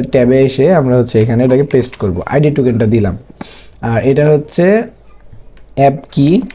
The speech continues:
অ্যাপ কি দিতে হবে আমাদের এখানে। আহ, অ্যাপ কিটা হচ্ছে আমাদের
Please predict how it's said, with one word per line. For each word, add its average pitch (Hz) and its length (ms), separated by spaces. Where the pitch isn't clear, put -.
অ্যাপ 135 160
কি 151 180
দিতে 127 200
হবে 117 180
আমাদের 113 280
এখানে। 120 240
আহ, 98 460
অ্যাপ 123 160
কিটা 147 320
হচ্ছে 143 340
আমাদের 123 340